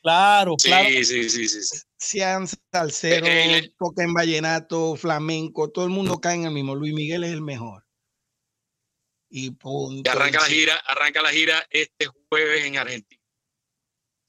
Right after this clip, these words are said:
Speaker 3: Bueno, vamos a ver qué,
Speaker 1: Está,
Speaker 3: qué, qué
Speaker 1: y
Speaker 3: tal,
Speaker 1: está
Speaker 3: qué
Speaker 1: sold,
Speaker 3: tal.
Speaker 1: está sold out todo, ve, qué muelle. Tiene récord, tiene récord, eh, creo que es
Speaker 2: Sí,
Speaker 1: récord
Speaker 2: no.
Speaker 1: mundial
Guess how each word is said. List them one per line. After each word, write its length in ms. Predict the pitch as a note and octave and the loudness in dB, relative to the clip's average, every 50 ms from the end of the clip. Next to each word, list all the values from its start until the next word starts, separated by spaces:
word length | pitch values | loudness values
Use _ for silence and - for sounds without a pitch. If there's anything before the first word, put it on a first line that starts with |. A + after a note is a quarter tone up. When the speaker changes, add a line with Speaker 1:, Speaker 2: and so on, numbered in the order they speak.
| _ _ _ _ _ _ _ _ _ _ _ _ _ _ _ | _ _ _ _ _ _ _ _ _ _ _ _ _ _ _
Speaker 3:
Bueno, 260 | - A#2 A2+ G#2+ G#2+ | -10 -10 -8 -8 -8
vamos 240 | G#2+ G#2+ G2 A#2+ B2 | -8 -6 -6 -4 -4
a 60 | B2+ | -4
ver 140 | B2 B2+ B2 | -4 -6 -6
qué, 200 | - C3 B2+ B2 | -6 -6 -6 -2
Speaker 1:
Está, 180 | - - G#3+ G#3 | 0 2 2 0
Speaker 3:
qué, 100 | G#3 - | 0 -4
qué 140 | - - | -2 -2
Speaker 1:
y 40 | G3 | -2
Speaker 3:
tal, 140 | F#3 - A#3 | 0 2 2
Speaker 1:
está 120 | A#3+ A#3+ A#3 | 2 2 0
Speaker 3:
qué 60 | - | 0
Speaker 1:
sold, 240 | - C4+ C4+ C4+ B3+ - | 2 4 4 4 2 0
Speaker 3:
tal. 100 | - - _ _ _ - | -4 -16 _ _ _ -2
Speaker 1:
está 360 | G3+ G3+ G3+ - - A#3 A#3 | -2 -2 0 2 2 2 2
sold 320 | A3+ - C4 B3+ B3+ A#3 - - | 2 2 2 2 2 2 2 4
out 360 | A#3+ B3 A#3+ B3 A#3+ A3+ - - _ _ _ | 6 6 6 4 2 -2 -6 -16 _ _ _
todo, 420 | - A#3+ A3+ G#3+ G3+ F#3 E3+ D#3+ D3+ | 2 4 4 4 4 2 0 0 -2
ve, 120 | D3+ D3 D3 | -2 -4 -4
qué 140 | D3+ E3 | -4 -4
muelle. 380 | D#3+ D3+ C#3 C3 B2+ A#2+ A2+ - _ _ _ _ _ _ _ | -2 -2 -4 -6 -8 -12 -16 -18 _ _ _ _ _ _ _
Tiene 260 | - F#3+ G#3 A#3 B3 A#3+ | -2 0 2 4 4 4
récord, 540 | A#3 A#3 B3+ B3+ A#3+ - - C4 B3+ B3 - _ _ | 4 4 4 4 2 2 2 2 2 2 0 _ _
tiene 260 | - A3 G#3+ A#3+ B3+ A#3 | -2 0 2 2 2 2
récord, 600 | A3+ G#3+ A3+ A#3 A#3+ B3 A#3 - - C4 A#3 A#3 A3+ A3+ A3 A3 | 2 2 2 2 2 2 0 0 0 0 2 0 0 -2 -2 -2
eh, 160 | G#3+ G#3+ G#3 G3+ F#3 - | 0 0 0 -2 -2 0
creo 200 | - G#3+ A3+ A3+ | 2 2 2 2
que 100 | A3+ B3 | 0 0
es 60 | A3+ | 0
Speaker 2:
Sí, 40 | G#3+ | 2
Speaker 1:
récord 260 | G3+ A#3+ E3 D#3+ - - | 2 4 4 4 2 2
Speaker 2:
no. 120 | D#3 D#3 | 0 -2
Speaker 1:
mundial 460 | - _ _ - G3 F3 D3+ C#3 C3 | -4 _ _ -2 -2 -2 -2 -2 -6